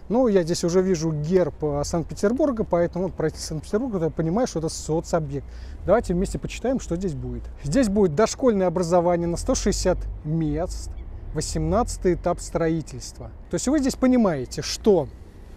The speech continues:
здесь застройщик будет строить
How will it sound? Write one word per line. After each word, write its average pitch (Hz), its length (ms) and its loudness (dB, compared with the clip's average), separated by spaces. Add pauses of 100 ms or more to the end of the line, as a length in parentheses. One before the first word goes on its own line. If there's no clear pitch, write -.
(960)
здесь 143 320 2
застройщик 175 640 4
будет 175 280 2
строить 196 720 2